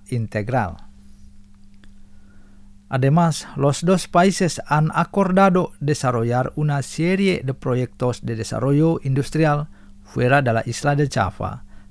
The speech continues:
tal como se establece en el programa One Belt, One Road, o uober. El ministro de Industria de Indonesia, Airlangga Hartarto,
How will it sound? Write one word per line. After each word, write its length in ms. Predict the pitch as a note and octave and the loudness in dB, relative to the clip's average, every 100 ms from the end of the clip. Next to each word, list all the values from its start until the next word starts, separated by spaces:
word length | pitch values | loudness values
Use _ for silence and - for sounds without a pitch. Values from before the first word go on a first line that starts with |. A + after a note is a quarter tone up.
| - | -6
tal 260 | - B2+ C3 | -2 -2 0
como 260 | B2 A2+ | 0 0
se 180 | G#2+ D3+ | 0 -2
establece 760 | D3 F#3 F3+ F3 D#3 E3+ E3 - | 0 2 4 2 2 -2 -4 -4
en 160 | B2 | -2
el 120 | A#2+ G#2+ | -2 -2
programa 600 | A#2 A2+ C3+ B2 B2 C3 - - - G#2 | -2 2 2 2 0 -4 -14 -20 -12 -2
One 300 | A#2+ D3+ B2 | 2 2 2
Belt, 240 | A#2 A2+ - | 0 -2 -6
One 360 | A#2 A#2 B2+ C#3 | -4 0 0 0
Road, 220 | A2+ F#2+ - - - - - | 0 -2 -10 -14 -16 -16 -6
o 320 | A2 G#2 G#2 - - - - - | -4 -2 -4 -10 -20 -20 -20 -4
uober. 500 | C3 D#3 D#3 A2 F#2+ - - - - - - - - - - - - - - - - - - - - | -2 2 2 0 -4 -12 -16 -18 -20 -20 -20 -18 -18 -18 -18 -16 -16 -18 -18 -18 -20 -20 -20 -18 0
El 320 | D3 D#3 D3+ | 2 4 6
ministro 680 | D3 G3+ A#3+ - G3+ G3 - - | 6 4 2 2 2 2 -2 -4
de 280 | D3+ C#3+ D#3+ | 2 4 4
Industria 560 | D3 C3 A2+ G3 D3 A2+ | 4 2 2 2 2 2
de 140 | A2+ | 2
Indonesia, 760 | C3 D3 E3 C#3+ - G2+ G#2 - - | 4 6 6 4 0 -2 -4 -10 -4
Airlangga 600 | A#2+ A#2 A2+ B2+ D3 C#3+ | -2 0 2 2 2 0
Hartarto, 880 | B2+ A2+ - A2+ G2 - G2+ G#2+ | 0 -2 0 -2 -2 -4 -6 -6